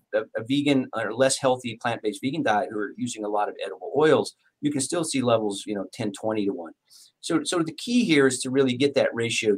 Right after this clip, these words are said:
down. And so there's two ways you can do that. One is you have to decrease your consumption of omega-six fatty acids, and that's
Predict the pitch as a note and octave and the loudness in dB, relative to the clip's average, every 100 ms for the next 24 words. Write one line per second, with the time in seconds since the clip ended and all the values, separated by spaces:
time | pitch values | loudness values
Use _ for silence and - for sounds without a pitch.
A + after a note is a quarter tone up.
0 | G2 G#2 F2+ F#2 - C3 C3 - F3+ E3 | 2 0 -2 -6 -6 -6 -6 -4 0 2
1 | C#3 C3+ B2+ A2+ F#2 B2 - _ _ _ | 2 0 -2 0 0 -2 -4 _ _ _
2 | - C#3+ D#3+ C3 A#2+ B2+ A#2+ A2+ G#2 - | 4 6 8 6 2 0 0 -2 -8 -6
3 | - E3+ E3+ C3 A#2+ - - - - - | -2 -2 -2 -4 -2 -2 -4 -6 -10 -10
4 | A2 A2 G#2+ - G#2+ - G#2 G#2 G2 G2+ | -10 -8 -6 -4 -4 -2 0 0 0 -2
5 | G2 - D3 - G#2+ F2+ D#2+ E2 - A2 | -2 0 -2 0 0 0 -4 -6 -10 -6
6 | C#3 D3 C3+ - | 0 2 0 -2